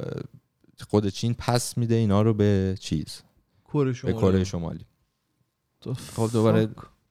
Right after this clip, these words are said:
Speaker 1: ام، آره. میگه اون شب، اه، میگه دیگه وقتی که این اتفاق افتاد ما رو بردن توی خونه‌ای و حالا دوباره توی این خونه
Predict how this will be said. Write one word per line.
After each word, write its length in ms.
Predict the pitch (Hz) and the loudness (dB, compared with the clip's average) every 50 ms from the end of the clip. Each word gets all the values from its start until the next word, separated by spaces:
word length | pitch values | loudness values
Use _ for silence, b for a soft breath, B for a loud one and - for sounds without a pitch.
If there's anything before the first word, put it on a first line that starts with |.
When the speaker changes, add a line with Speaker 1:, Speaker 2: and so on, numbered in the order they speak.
| _ _ _ _ _ _ _ - | _ _ _ _ _ _ _ -10
Speaker 1:
ام، 420 | - 50 50 50 50 50 50 - - - - - - | -6 -4 -4 -4 -4 -4 -6 -8 -10 -10 -12 -10 -6
آره. 220 | - 90 82 80 - _ _ B B B B B B B B B B B B B B B - - - - - - - - - - - - - - - | -4 -2 -2 -4 -6 _ _ B B B B B B B B B B B B B B B -6 -6 -8 -8 -8 -10 -10 -10 -12 -12 -12 -14 -14 -12 -10
میگه 240 | - 135 147 165 175 175 - - - | -4 0 2 2 2 2 -2 -12 -8
اون 240 | - - 139 139 135 | -4 0 0 0 0
شب، 520 | 127 - - 131 131 139 151 160 170 170 160 | -2 -2 -2 -2 -2 0 0 -2 -2 -4 -4
اه، 580 | - - 120 117 117 113 113 113 113 110 110 123 123 - - - - - - - - | -4 -4 -2 -2 -2 -2 -2 -2 -2 -2 -4 -6 -8 -12 -16 -14 -12 -10 -10 -8 -6
میگه 300 | - - 127 127 143 143 | -4 -2 2 4 4 2
دیگه 220 | 135 131 131 131 | 2 0 -2 0
وقتی 260 | 131 135 135 - - | 0 0 0 -2 -6
که 80 | - 143 | -6 -6
این 120 | 139 135 | -4 -2
اتفاق 360 | 127 110 - - 123 120 120 | -4 -4 -4 -2 0 0 0
افتاد 280 | 117 113 - 127 131 135 | 0 0 0 -2 -2 0
ما 140 | 135 127 123 | 2 2 2
رو 80 | 131 | 2
بردن 300 | 120 127 127 127 131 131 | 4 4 4 4 2 2
توی 200 | 127 - 117 117 | 0 0 0 0
خونه‌ای 560 | 127 104 - 113 104 107 113 123 131 135 135 127 | 0 2 2 2 4 4 4 4 4 4 2 2
و 400 | 113 113 104 101 95 95 95 95 | 2 4 4 4 4 2 2 0
حالا 240 | 95 98 95 101 | 0 0 2 2
دوباره 300 | 101 107 101 95 95 98 | 2 0 0 -2 -2 -4
توی 180 | 101 - - 107 | -6 -6 -4 -4
این 200 | 107 107 110 104 | -4 -2 -4 -6
خونه 520 | - - 95 92 90 92 95 101 104 101 | -6 -4 -4 -2 -2 -2 -2 -2 -4 -4